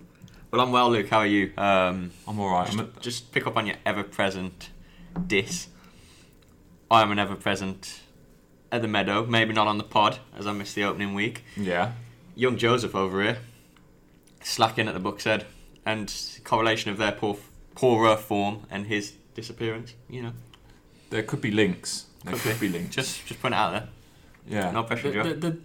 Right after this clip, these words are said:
Speaker 3: there was a past of when I wasn't there, then things would, you know, pick up massively, but it hasn't, <laughs> it hasn't, unfortunately, it hasn't turned out that way for the Bucks, uh,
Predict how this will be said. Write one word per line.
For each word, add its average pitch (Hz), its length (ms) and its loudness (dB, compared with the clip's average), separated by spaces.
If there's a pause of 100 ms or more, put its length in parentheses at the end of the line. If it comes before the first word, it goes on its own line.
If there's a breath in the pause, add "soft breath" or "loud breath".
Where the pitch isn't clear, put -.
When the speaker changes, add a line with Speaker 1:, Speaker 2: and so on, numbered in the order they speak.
(340)
Speaker 3:
there 139 80 2
was 160 300 4
a 113 60 0
past - 440 -4
of 98 180 -6
when 98 440 -6 (320)
I 110 180 0
wasn't 101 380 -4
there, 95 320 -4
then 98 440 -8
things 98 320 -2
would, 92 140 -10 (180)
you 107 120 -8
know, 90 220 -10 (100)
pick 110 200 -4
up 101 240 -4
massively, 98 680 -4
but 104 220 -4
it - 140 2
hasn't, 123 320 -2
<laughs> 117 100 -8
it 110 140 -2
hasn't, 120 400 -2
unfortunately, 110 640 -4
it 95 60 -4
hasn't 104 240 -6
turned 101 260 -4
out 92 200 -8 (160)
that 113 160 -2
way 101 160 0
for - 100 -10
the 101 60 -6
Bucks, 98 340 -10
uh, 98 200 -6